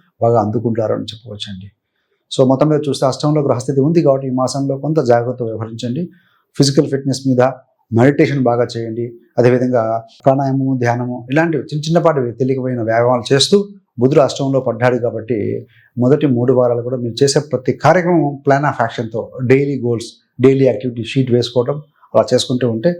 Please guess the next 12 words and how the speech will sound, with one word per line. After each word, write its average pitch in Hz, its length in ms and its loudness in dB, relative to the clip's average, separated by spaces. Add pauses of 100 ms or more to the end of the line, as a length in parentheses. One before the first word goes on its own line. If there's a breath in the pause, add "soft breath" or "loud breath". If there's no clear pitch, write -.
(260 loud breath)
ఎలాంటి 120 340 4
ఇబ్బంది 117 300 -4
లేకుండా 113 280 -4 (520)
చక్కగా 123 420 -2
ముందుకు 113 260 0
వెళ్తుందని 107 360 -4
చెప్పవచ్చు. - 360 -12 (120)
మొత్తం 123 260 2
మీద 196 200 2
చూస్తే 160 260 4 (200)
ఇన్ని 143 260 -2
కష్టాలు 139 320 0